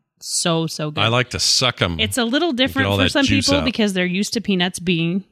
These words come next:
Speaker 1: crunchy.
Speaker 2: Crunchy and salty, yeah.
Speaker 1: So the best way I could say that the te-, the texture's like edamame.
Speaker 2: Oh, yeah. They're like soybeans.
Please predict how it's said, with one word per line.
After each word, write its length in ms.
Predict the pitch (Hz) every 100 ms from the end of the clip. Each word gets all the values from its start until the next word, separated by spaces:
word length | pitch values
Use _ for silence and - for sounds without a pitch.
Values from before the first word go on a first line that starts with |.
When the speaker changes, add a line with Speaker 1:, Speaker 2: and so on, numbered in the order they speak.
| _
Speaker 1:
crunchy. 480 | - 254 - - -
Speaker 2:
Crunchy 300 | - 90 87
and 100 | 92
salty, 280 | - 82 85 82
yeah. 140 | 76 90
Speaker 1:
So 400 | - - 196 175 - - - - _ _ -
the 80 |
best 480 | 180 - 202 220 -
way 220 | 214 208 190
I 100 | 185
could 220 | 190 170
say 560 | - 185 175 175 170 - 165
that 340 | 175 165 - 151 _ -
the 140 | 180
te-, 240 | 170 - 196 -
the 180 | 190 190
texture's 500 | - 277 - 269 185
like 540 | 180 180 190 - - _ _ _ _ _ _
edamame. 520 | 190 165 165 156 147 147 _ _ _ _ _ _ _
Speaker 2:
Oh, 260 | 139 135 98
yeah. 200 | - 117 - _ _ _ _
They're 120 | 127
like 80 | 120
soybeans. 500 | - 110 95 82 -